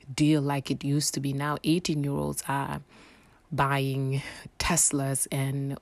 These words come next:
Porsche or whatever it is. So what makes a person stand out is them being relatable. So, yeah, that, I have to sit with that for a while, because obviously if you come on platforms like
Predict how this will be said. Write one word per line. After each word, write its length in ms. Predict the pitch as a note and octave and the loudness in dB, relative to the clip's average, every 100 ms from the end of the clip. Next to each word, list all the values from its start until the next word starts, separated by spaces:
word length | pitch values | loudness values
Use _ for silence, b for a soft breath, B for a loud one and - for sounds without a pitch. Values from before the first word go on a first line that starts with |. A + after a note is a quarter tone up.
| - | -12
Porsche 600 | - D3 D3 C#3 - - | 0 2 2 0 -4 -6
or 220 | C#3+ D#3 | -4 -2
whatever 360 | C#3+ C#3 C#3+ | -2 0 -2
it 200 | C#3 C#3 | -2 -4
is. 260 | C3+ C#3 - B B B B B | -4 -4 -6 B B B B B
So 560 | - F#3+ E3+ E3 D#3+ - B B - | 4 6 6 4 0 -4 B B 0
what 240 | F#3 - | 2 2
makes 300 | F3+ F3+ - | 0 0 0
a 40 | |
person 400 | E3 D#3+ D#3+ D#3+ | -2 2 2 2
stand 360 | D#3 - D3 D3+ | -2 -2 -2 0
out 280 | A3 B3+ - | 0 0 0
is 120 | D#3 | -2
them 200 | - D3 | 0 -2
being 280 | C#3+ C#3+ C#3+ | 0 -2 0
relatable. 720 | C#3+ D#3+ D4 C#4+ C#3+ C3+ F3 - B B B | 0 2 4 4 0 -2 -4 -10 B B B
So, 540 | - - B3 A#3+ A#3 A3+ B B B B B | -6 0 2 2 0 -2 B B B B B
yeah, 420 | C4+ F4 F4 F3 E3 | 0 2 2 2 0
that, 520 | - B3 B3 - - - B B | 0 2 0 -4 -16 -18 B B
I 80 | - | 0
have 200 | A#3+ C#4+ | 2 2
to 80 | A#3+ | 2
sit 340 | - - F#3 | 2 2 0
with 160 | - E3 | -2 -2
that 180 | D#3+ D#3 | -2 -2
for 220 | - D#3 | -2 0
a 80 | D3+ | 0
while, 440 | D3 C#3+ C#3+ D3+ | 0 -2 -4 -4
because 340 | - D3 D#3+ D#3 | -4 -4 -2 0
obviously 680 | E3 G3 G#3+ G#3+ - G3+ G3+ B B B B | 0 2 2 2 0 0 -2 B B B B
if 180 | - F3+ | 0 2
you 140 | F#3+ | 0
come 440 | - - F3+ E3 D#3+ | 0 -4 -2 0 -2
on 300 | D#3 D3+ D3 - B B _ | -2 -2 -4 -10 B B _
platforms 680 | - F3 E3+ - D#3 C#3+ - | -2 2 2 2 -2 -2 -2
like 200 | C#3+ | -4